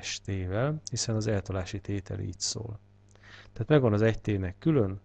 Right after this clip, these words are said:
az egy t mínusz nagy T-nek külön, semmiféle integrálást nem végeztünk, csak a táblázatot, illetve egy tételt, és a kettő jel között kivonás van, a transformáta között is kivonás lesz, tehát ez lesz az X A S.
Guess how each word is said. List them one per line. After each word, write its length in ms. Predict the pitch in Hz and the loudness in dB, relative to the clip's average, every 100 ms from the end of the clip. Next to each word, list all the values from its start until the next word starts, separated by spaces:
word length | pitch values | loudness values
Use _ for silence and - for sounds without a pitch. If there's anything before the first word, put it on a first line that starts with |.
| - - | -16 -10
az 100 | 110 | -2
egy 140 | 113 | -2
t 120 | - 117 | -2 -2
mínusz 440 | 107 104 95 - | 0 0 -4 -6
nagy 200 | 101 92 | -8 -8
T-nek 360 | - 98 92 - | -6 -6 -6 -8
külön, 380 | 104 107 151 175 - | -6 -4 -4 -6 -10
semmiféle 600 | - 113 101 - 98 98 | -2 0 0 -2 -6 -6
integrálást 720 | 95 - 95 92 92 92 - | -8 -8 -6 -4 -6 -8 -10
nem 160 | 95 92 | -8 -6
végeztünk, 560 | 104 117 123 - 143 | -6 -4 -6 -6 -6
csak 160 | - 107 | -6 -6
a 80 | 90 | -4
táblázatot, 720 | 110 104 98 92 92 101 95 | -2 0 -2 -4 -4 -8 -6
illetve 400 | 104 95 87 - | -4 -4 -6 -8
egy 120 | 90 - | -12 -8
tételt, 600 | 101 104 - 156 147 - - - - - - - | -6 -6 -4 -6 -6 -12 -20 -20 -20 -20 -14 -4
és 160 | 127 | 0
a 60 | 139 | 4
kettő 420 | 160 147 - 120 | 4 4 4 6
jel 300 | 120 127 117 | 10 8 8
között 360 | - 107 104 - | 4 0 0 0
kivonás 640 | 135 110 98 95 92 - | 2 4 2 0 -2 -2
van, 320 | 113 143 160 - - - | -2 0 -2 -8 -18 -12
a 60 | |
transformáta 800 | - 117 98 - 98 101 98 95 | -2 0 0 -2 -2 -2 -2 -6
között 360 | - 107 95 92 | -2 -2 -2 -4
is 140 | - | -6
kivonás 560 | - 104 98 95 95 - | -2 -2 -2 -4 -6 -4
lesz, 340 | 127 123 - - - - - | -2 -4 -8 -18 -20 -20 -16
tehát 280 | - 101 104 | -6 0 0
ez 80 | 92 | 2
lesz 220 | 95 - | 0 -2
az 180 | 95 101 104 | -4 -6 -6
X 260 | - - | -2 -2
A 280 | - 95 92 - - | -2 -4 -6 -10 -12
S. 400 | - - - | -8 -8 -10